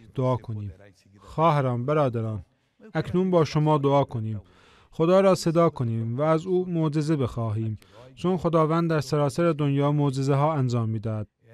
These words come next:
دکتر سوارز، در گلویم مشکلی هست و نمی‌دانم این مشکل داخلی هست یا خارجی و یا نمی‌دانم خوب شدن و نوشیدنم را متوجه می‌شوید یا نه.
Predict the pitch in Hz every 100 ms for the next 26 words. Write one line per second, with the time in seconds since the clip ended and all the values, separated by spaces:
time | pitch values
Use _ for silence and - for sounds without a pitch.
0 | 120 117 120 - 156 185 - 165 - 135
1 | 123 117 - - 156 143 165 175 180 175
2 | 160 - 165 143 107 107 104 - - -
3 | 151 160 190 180 160 147 151 170 160 151
4 | - 156 156 139 139 - 139 147 147 135
5 | 147 139 135 127 123 113 120 104 - -
6 | - 156 165 185 180 196 190 151 135 131
7 | 120 147 139 - 143 151 151 147 143 127
8 | 147 143 135 117 107 113 104 - - _
9 | 139 160 160 - 156 165 - 147 147 139
10 | 131 123 123